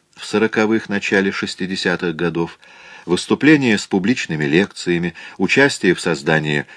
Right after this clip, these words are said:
воскресных народных школ на рубеже пятидесятых, шестидесятых годов, деятельность в просветительском обществе, распространение полезных книг в шестидесятых,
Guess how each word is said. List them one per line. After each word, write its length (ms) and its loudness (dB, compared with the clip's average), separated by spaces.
воскресных 720 0
народных 440 -4
школ 680 2
на 120 -4
рубеже 460 0
пятидесятых, 800 -6
шестидесятых 800 -4
годов, 480 -4
деятельность 880 0
в 100 -18
просветительском 1080 0
обществе, 680 -2
распространение 960 -2
полезных 640 -2
книг 480 -4
в 100 -14
шестидесятых, 920 -2